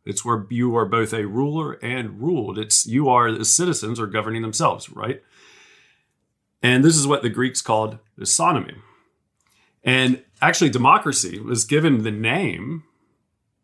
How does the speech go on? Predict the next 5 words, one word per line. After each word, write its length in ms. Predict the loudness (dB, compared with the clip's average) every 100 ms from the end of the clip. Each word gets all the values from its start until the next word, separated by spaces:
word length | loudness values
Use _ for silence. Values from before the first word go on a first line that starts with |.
| _
democracy 720 | 0 4 4 4 -2 -6 -6 -4
by 240 | 0 0
opponents 640 | -2 -2 -2 -2 -2 -4
of 540 | -2 -6 -8 -12 -20 -20 -12
isonomy 560 | -6 -4 -4 -8 -10